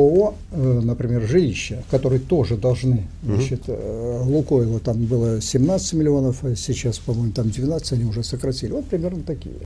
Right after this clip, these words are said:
Speaker 2: То есть таким образом они уходят от своих, э,
Speaker 1: Совершенно верно.
Speaker 2: долгов?
Speaker 1: Совершенно верно. И когда смотришь, что они себе представляют, они ровно счетом ничего. Это желание заработать деньги.
Speaker 2: Мгм.
Speaker 1: Поэтому, значит, э, мы приходим к выводу.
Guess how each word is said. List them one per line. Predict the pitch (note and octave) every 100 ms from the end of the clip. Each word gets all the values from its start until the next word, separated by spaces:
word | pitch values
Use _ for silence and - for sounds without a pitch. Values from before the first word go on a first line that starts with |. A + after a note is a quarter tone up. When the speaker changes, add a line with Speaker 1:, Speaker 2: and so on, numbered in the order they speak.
| -
Speaker 2:
То | C3
есть | B2+
таким | C#3 E3 F3
образом | D3+ A#2 A#2+ G2+
они | G2 G#2+ C3+
уходят | C3 C3+ B2 A#2
от | G2+ G2
своих, | - G#2+ G#2+ A2 G#2+
э, | G2 F#2+ F2+
Speaker 1:
Совершенно | C#3 B2 F3+ F3
верно. | C#3+
Speaker 2:
долгов? | A2 F#2+ D#2+ -
Speaker 1:
Совершенно | D3 C#3 F#3 E3+ D3
верно. | G#2+ - - - - - -
И | D3 D3 C3
когда | F3 F3+ G#3 G3
смотришь, | - F3 G#3+ G#3 F3+
что | - F3+
они | F3+ F3+
себе | - F#3+
представляют, | F#3 F3 G3 G3 G#3+ F3
они | C#3+
ровно | D3+ F#3+ F#3
счетом | - E3+ E3+ C#3+
ничего. | C#3+ D3 C3+
Это | - D3 B2+
желание | B2 D#3 D#3 G#2 G2+
заработать | A2 C3+ A#2 F#2 - A#2
деньги. | C#3 A2+ - - - -
Speaker 2:
Мгм. | F#2 B2 - - - -
Speaker 1:
Поэтому, | G3 A#3 G#3 F3+
значит, | F3+ - D#3 G#3
э, | - E3 D#3
мы | C#3 E3
приходим | G3 D3+ - E3+ D#3+
к | D3
выводу. | D#3 D3 G#2+ -